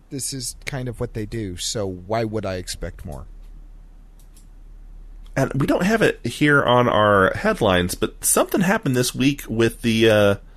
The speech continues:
Speaker 2: the Pixel two as well. No, no, not the Pixel two, the, uh, the Nexus six P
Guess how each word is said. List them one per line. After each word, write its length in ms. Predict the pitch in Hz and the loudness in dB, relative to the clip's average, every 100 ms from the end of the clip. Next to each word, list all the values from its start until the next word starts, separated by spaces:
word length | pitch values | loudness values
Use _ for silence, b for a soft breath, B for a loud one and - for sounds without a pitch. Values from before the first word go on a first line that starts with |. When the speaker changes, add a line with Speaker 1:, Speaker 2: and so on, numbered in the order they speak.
| b b b b - | b b b b -16
Speaker 2:
the 200 | 127 92 | -4 -2
Pixel 380 | - - - 107 | 2 2 2 0
two 440 | - 247 190 65 - - - | 0 2 2 0 -6 -12 -6
as 160 | 101 | -6
well. 180 | 117 151 | -2 0
No, 160 | 143 131 | 4 6
no, 120 | 127 | 6
not 160 | 120 123 | 6 2
the 60 | - | 0
Pixel 240 | 113 - | -4 -4
two, 160 | - 90 | 0 0
the, 260 | 95 95 | 2 4
uh, 300 | 90 87 87 87 b b b - | 4 4 2 0 b b b -4
the 60 | 101 | 2
Nexus 340 | 110 113 104 | 2 2 0
six 240 | - 110 - | 0 -2 -4
P 380 | - 147 67 | -4 -4 -4